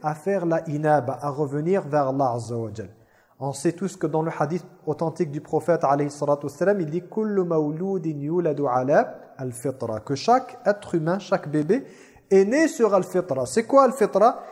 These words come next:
C'est le fait d'être prédisposé de façon naturelle à adorer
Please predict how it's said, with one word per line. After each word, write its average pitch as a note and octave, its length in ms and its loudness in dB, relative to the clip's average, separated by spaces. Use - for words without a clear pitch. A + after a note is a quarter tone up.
C'est - 180 -6
le C4+ 120 2
fait D4 260 0
d'être B3+ 380 2
prédisposé G3+ 880 -2
de F3 80 -2
façon E3 340 -2
naturelle E3 600 -2
à C#3 180 -6
adorer C#3+ 400 0